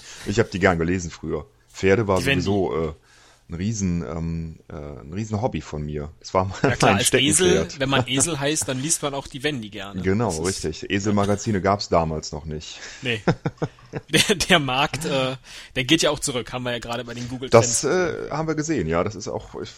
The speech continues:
Speaker 1: das trifft
Speaker 2: Ja.
Speaker 1: mich so ein bisschen. Ich bin noch nicht so ganz drüber weg. Aber egal, egal.
Speaker 2: Versteh
Speaker 1: Ich komm
Speaker 2: ich.
Speaker 1: wieder. Ich komm wieder. Irgendwann in
Speaker 2: Keine
Speaker 1: zehn Jahren
Speaker 2: Frage.
Speaker 1: komm ich wieder, so wie Henry Maske.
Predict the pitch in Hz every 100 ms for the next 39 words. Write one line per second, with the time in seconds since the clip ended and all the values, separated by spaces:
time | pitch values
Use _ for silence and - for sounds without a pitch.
0 | - _ 107 - - 170 - - - 82
1 | 82 - 82 85 - 101 107 - 110 107
2 | 110 - - 117 104 85 78 - _ 101
3 | 98 76 - 73 73 71 _ _ - 73
4 | 71 147 - 135 120 101 85 73 _ -
5 | - 156 147 151 120 76 - _ _ _
6 | _ - 143 147 120 101 - 151 139 135
7 | 120 120 127 113 - 101 85 110 123 110
8 | 120 117 104 104 - -